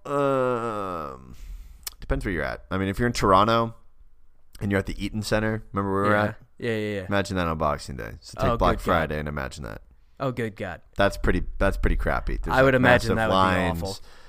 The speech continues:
Speaker 1: and pretty nuts. It's just massive amounts of people. Um, but, like, a Best
Speaker 2: Hmm.
Speaker 1: Buy or something? No,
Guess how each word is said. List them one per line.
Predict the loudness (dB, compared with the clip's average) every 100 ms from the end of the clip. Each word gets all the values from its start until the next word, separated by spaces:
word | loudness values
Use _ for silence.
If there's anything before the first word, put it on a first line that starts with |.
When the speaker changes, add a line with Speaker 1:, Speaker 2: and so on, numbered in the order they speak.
| -6
Speaker 1:
and | -4 0
pretty | 0 0
nuts. | 0 -2 -4 -8
It's | -10
just | -12 -12 -14
massive | -4 -2 0 -2 -6 -6
amounts | -6 -6 -6
of | -4
people. | -4 -2 -4 -6 -12 -16 -18 -18 -20 -8 0
Um, | 4 4 2 0 -6 -12 -20 -20 -20 -20 -20 -20 0
but, | 2
like, | 4 4
a | 2
Best | 0 -2 2
Speaker 2:
Hmm. |
Speaker 1:
Buy | 2 4
or | 2
something? | -2 -8 -6 0
No, | 4 4 2